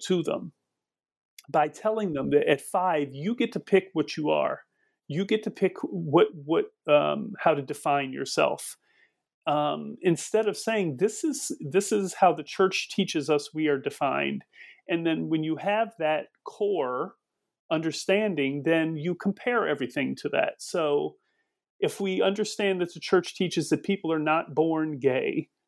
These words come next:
then if we have this attraction, this feeling, we can say, "Okay, this is not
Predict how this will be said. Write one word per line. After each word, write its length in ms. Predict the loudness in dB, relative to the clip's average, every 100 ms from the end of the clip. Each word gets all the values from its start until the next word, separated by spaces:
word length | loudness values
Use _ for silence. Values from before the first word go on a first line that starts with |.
| -2
then 160 | 0
if 160 | 0 -2
we 100 | -4 -2
have 280 | 0 0
this 200 | -4 -8
attraction, 800 | -8 -2 2 2 0 -4 -2 -2 2
this 200 | 2 2
feeling, 640 | -2 0 0 0 -4 -6 -10 _ _ _
we 120 | 0
can 200 | 0 -2
say, 260 | -4 -4 -2
"Okay, 420 | -2 -2 -2 -2
this 240 | 0 -2 -2
is 160 | -4
not 360 | -2 0 0